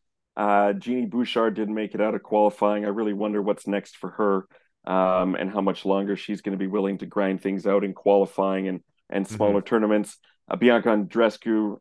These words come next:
Speaker 1: uh, regrettably, is not in the tournament, had to withdraw with that small stress fracture in her back. That's no surprise. That injury didn't seem like one that would heal up super quick. So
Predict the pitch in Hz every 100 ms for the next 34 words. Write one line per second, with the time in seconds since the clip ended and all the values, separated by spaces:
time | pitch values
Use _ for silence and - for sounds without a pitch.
0 | - 101 98 95 113 110 98 104 104 101
1 | 101 92 104 101 98 98 95 107 101 101
2 | 95 95 98 - 101 98 98 - 104 -
3 | _ _ _ - 120 110 - 117 104 -
4 | 107 101 - 107 107 92 110 107 107 101
5 | 104 - 104 90 92 - 95 95 98 90
6 | 95 98 95 95 92 - 98 95 92 98
7 | 98 - - 107 98 95 - 104 92 -
8 | 101 98 - 101